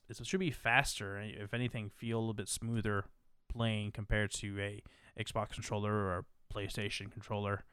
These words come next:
But yeah, I didn't get a chance to play with that. It'll be cool to check it out, or to see if anyone else out there that's listening has, uh,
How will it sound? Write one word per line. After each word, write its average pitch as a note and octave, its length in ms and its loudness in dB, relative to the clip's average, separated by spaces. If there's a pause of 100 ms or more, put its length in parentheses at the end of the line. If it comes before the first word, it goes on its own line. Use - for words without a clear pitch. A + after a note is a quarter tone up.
(100)
But C3 80 6
yeah, C#3+ 160 10
I F#2+ 60 4
didn't C3 220 6
get C3 100 8
a - 20 6
chance A2+ 280 2
to A#2 60 0
play A2 200 2
with G#2 160 -2
that. G#2 220 -2 (140)
It'll A2 120 -2
be A2 120 -4
cool G#3 320 6 (340)
to C3+ 40 -8
check C3+ 160 2
it B2 80 4
out, C3 240 8
or A2 220 4
to A2 100 -4
see C3+ 180 0
if A#2 100 0
anyone A#2 280 4
else A2+ 400 2
out A#2 220 2
there A2+ 100 4
that's G#2 240 0
listening G2+ 560 -4
has, G2 260 -2
uh, F#2+ 280 0